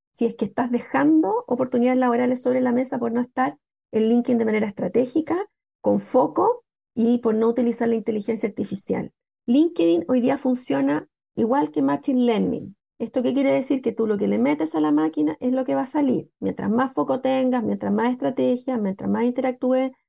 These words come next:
en función de la táctica de relevancia y tu, una línea editorial clarita, LinkedIn te va a mantener bien posicionado en eso que tú quieres atraer.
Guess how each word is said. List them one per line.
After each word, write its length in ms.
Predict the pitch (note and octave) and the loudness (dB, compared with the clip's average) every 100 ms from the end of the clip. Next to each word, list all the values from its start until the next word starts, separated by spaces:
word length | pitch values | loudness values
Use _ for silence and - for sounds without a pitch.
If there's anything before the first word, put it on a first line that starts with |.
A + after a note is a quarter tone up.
| _ - | _ -8
en 100 | A3+ | -4
función 280 | A3 A#3+ | -2 0
de 80 | A#3 | 2
la 100 | A3+ | 0
táctica 320 | A3+ A#3 A3+ | -2 -4 -4
de 60 | A3+ | -2
relevancia 540 | G#3+ G#3 A#3 A#3+ A#3 A3 | 0 0 2 0 0 -4
y 40 | |
tu, 120 | G#3 | -2
una 180 | G#3 G#3 | -2 0
línea 240 | G#3+ A3 | 0 0
editorial 400 | G#3+ G#3 G3+ A3 | -2 -2 -2 -4
clarita, 480 | - B3 C4+ C4 F#4+ - _ _ - | -2 -2 0 -2 -6 -8 _ _ -4
LinkedIn 500 | A3 B3+ B3+ B3 B3 | 0 2 2 0 0
te 100 | A3 | -2
va 140 | G#3+ | 0
a 60 | A#3 | 2
mantener 400 | B3 A#3+ G#3+ A3+ | 0 0 -2 -2
bien 240 | A3 C4 | 0 -2
posicionado 720 | B3+ C4 B3 B3 A#3 B3 C4 - | -2 -6 -4 -2 0 0 -2 -4
en 160 | A3 | -2
eso 220 | A#3 A#3+ B3 | 0 -2 -4
que 100 | A#3 | -2
tú 220 | C#4 B3+ | -4 -2
quieres 420 | C#4 C#4+ D4+ - | -2 0 -2 -4
atraer. 540 | C4 B3+ C4 A3+ C4 | -6 -2 0 0 -2